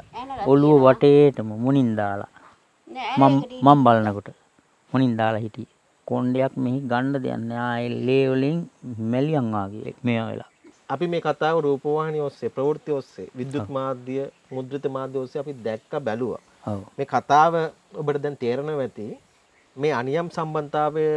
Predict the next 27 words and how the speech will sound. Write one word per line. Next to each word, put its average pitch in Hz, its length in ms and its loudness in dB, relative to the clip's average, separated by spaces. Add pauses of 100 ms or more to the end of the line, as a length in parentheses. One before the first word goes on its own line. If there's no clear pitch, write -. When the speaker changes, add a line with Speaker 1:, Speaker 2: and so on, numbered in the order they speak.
(140)
Speaker 3:
නිසා 135 440 0 (200)
Speaker 2:
ඔව්. 101 200 -6 (760)
Speaker 3:
මේ 117 300 -4 (380)
ඉන්දිකාගේ 151 840 -2 (640)
වැඩිමහල් 170 520 0
පුතා, 131 340 -8 (180)
Speaker 2:
ඔව්. 113 140 -2
Speaker 3:
වයස 123 140 -6
අවුරුදු 135 220 -4
දහයක 143 400 -6 (200)
පසු 143 260 -6
වන 147 140 -6
පුතත් 143 180 -8 (580)
ඝාතනයට 135 500 0
ලක් 131 220 -2
වෙනවා. 101 300 -10
Speaker 2:
ඔව්. 95 60 -18 (420)
Speaker 3:
ඒ 135 100 -2
වගේම 165 280 -2
ඉන්දිකත් 160 440 -2 (260)
ඝාතනයට 156 560 2
ලක් 139 280 0
වෙනවා. 98 320 -12
Speaker 2:
ඔව්. 107 200 -10 (760)
Speaker 3:
ඒ 147 100 4
වගේම 190 400 4 (1400)
මේ 160 240 -2